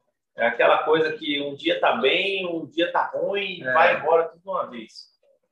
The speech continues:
Speaker 1: Tem
Speaker 2: Eu, eu
Speaker 1: espécies bem difíceis de manter.
Speaker 2: Se você me falasse, "Paulinho, eu que, igual o Will, é, hoje em dia não é tanto, mas eu todo mundo sabe, que até hoje sou apaixonado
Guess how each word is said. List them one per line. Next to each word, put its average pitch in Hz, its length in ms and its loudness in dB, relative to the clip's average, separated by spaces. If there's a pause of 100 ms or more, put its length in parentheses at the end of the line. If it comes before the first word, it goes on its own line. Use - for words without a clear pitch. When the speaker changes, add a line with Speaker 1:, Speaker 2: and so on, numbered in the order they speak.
(100)
Speaker 1:
Tem 190 260 4
Speaker 2:
Eu, - 60 4
eu 240 80 6
Speaker 1:
espécies - 460 4
bem 190 260 -4
difíceis - 440 -16
de - 100 -12
manter. 117 440 -4 (280)
Speaker 2:
Se 214 280 -2
você 220 200 4
me 214 120 6
falasse, 175 460 4
"Paulinho, 208 580 4 (300)
eu 208 240 6
que, - 160 -8
igual 123 560 2
o 123 40 -4
Will, 123 240 -8 (380)
é, 113 680 -4 (360)
hoje 151 340 -2
em 147 40 -4
dia - 160 2
não 156 80 2
é - 60 0 (120)
tanto, 127 360 -2
mas 117 160 -6
eu - 240 0
todo 330 160 -14
mundo - 200 -4
sabe, - 360 -2
que 113 60 -20
até 131 180 -10
hoje 170 240 -4
sou 139 240 -10
apaixonado 113 520 -16